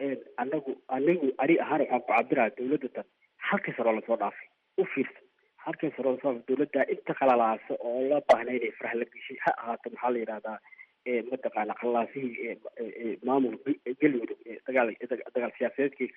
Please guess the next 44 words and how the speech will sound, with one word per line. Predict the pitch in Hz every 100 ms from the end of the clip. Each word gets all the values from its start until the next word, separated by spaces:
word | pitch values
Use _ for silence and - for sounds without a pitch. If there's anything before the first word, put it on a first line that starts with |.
| _
ka | - 127
dhacay, | 104 139 -
oo | -
madax-, | - - - -
isku | -
dayii | - 143 123 117
madaxweynaha | 110 110 127 135
lagu | 123 127
ridi | 131 131
rabay, | 127 131 - - _
kii, | 151 175 156
mataqaana, | - - 123 117 117 -
Koonfur | - 123 -
Galbeed, | 131 131 135 131 - - -
kii | - 180 196
lagu | 165 175
bedelay, | 147 143 123 120
ee, | 107 117 104
ee, | 120 107
maxaa | - 131
la | 123
yidhaahdaa, | 113 110 101 107 101
ee, | 104 101 98 98
ee, | 120 113
Hirshabelle, | 156 - 147 139 135 135 - - - _
maxaa | - - 185
la | 160
yidhaahdaa, | 143 131 120
iyo | - 165
qallaaso | 156 151 151 165
badan | - 139 143
oo | 135
dhacay | 120 143 143
oo | 123
aan | 131 151
loo | 160
baahnayn, | 139 127 139 131
ee, | 120 135
mataqaana, | 117 135 - 120 120
xukuumadda | - - 127 143 135
gashay | 120 -
sanadkii | 139 123 117
lasoo | - 123
dhaafay, | 101 -